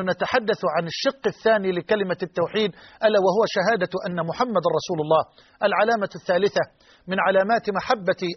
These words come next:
العبد لله تبارك وتعالى الموالاة لله ولرسوله وللمؤمنين، والمعاداة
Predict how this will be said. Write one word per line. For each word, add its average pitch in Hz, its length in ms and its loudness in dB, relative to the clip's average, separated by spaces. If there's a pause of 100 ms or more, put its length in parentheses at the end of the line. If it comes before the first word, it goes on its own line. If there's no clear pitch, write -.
(100)
العبد 170 380 0 (480)
لله 190 280 2 (160)
تبارك 214 320 2 (100)
وتعالى 220 440 2 (840)
الموالاة 208 600 2 (800)
لله 190 400 0
ولرسوله 185 640 0
وللمؤمنين، 170 640 -4 (800)
والمعاداة 175 1080 2